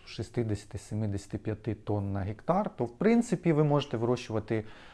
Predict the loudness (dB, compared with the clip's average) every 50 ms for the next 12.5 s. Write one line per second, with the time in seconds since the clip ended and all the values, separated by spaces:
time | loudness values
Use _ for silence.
0 | -14 -6 -2 0 2 4 4 4 4 2 2 2 2 2 2 2 0 0 0 0
1 | 0 2 4 4 4 6 6 2 2 2 0 0 0 0 0 0 -2 -2 0 0
2 | 0 0 -2 -4 -4 -4 -4 -2 -2 -2 0 0 0 0 0 -2 -4 -6 -4 -4
3 | -4 -4 -2 -2 -4 -4 -4 -4 -4 -4 -4 -6 -6 -6 -8 -10 -12 -10 -10 -10
4 | -8 -4 -4 -4 -4 -4 -6 -8 -6 -2 0 0 0 0 -2 -4 -4 -2 -4 -4
5 | -4 -4 -4 0 -2 0 0 2 2 4 4 2 2 0 -4 -4 -4 -4 -2 -2
6 | -2 -2 -2 -6 -12 -16 -20 -20 -20 -20 -20 -20 -20 -20 -12 -4 -4 -2 2 4
7 | 4 6 6 6 4 2 0 -2 -4 -2 0 0 2 2 0 0 -2 -6 -4 -2
8 | 0 0 2 0 0 -2 -6 -8 -4 -2 -2 0 0 -2 -2 -2 -4 -4 -2 -4
9 | -2 -2 -4 -6 -6 -8 -8 -8 -6 -6 -4 -4 -4 -4 -6 -6 -6 -6 -4 -2
10 | -2 -2 -2 -2 -6 -16 -20 -20 -20 -20 -20 -20 -20 -20 -20 -16 -10 -6 -4 -2
11 | -2 -2 -4 -4 -6 -6 -4 -2 -2 -2 -2 -2 -6 -10 -18 -14 -14 -12 -12 -12
12 | -12 -14 -14 -10 -8 -6 -6 -6 -6